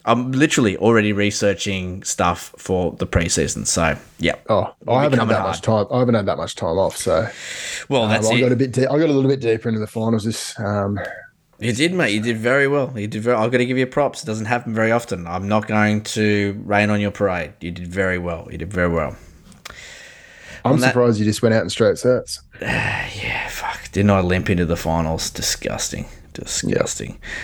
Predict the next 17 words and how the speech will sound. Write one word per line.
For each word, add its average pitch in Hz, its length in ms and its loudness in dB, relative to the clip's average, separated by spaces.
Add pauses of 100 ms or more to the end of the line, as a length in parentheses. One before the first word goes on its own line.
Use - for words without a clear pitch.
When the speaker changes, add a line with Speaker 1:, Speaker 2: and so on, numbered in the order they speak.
(280)
Speaker 1:
And 107 160 0
looking, 117 600 2
looking 107 420 -2
at, 95 240 -6
um, 90 500 -2 (180)
how 87 840 0
Hale 87 360 2
went 87 200 -2
anyway, 82 380 -2
I 80 80 -2
think 87 200 -4
he 90 80 -4
would 85 140 -2
have 87 100 -6
beat 85 220 -4
me. 85 120 -8
So 76 400 0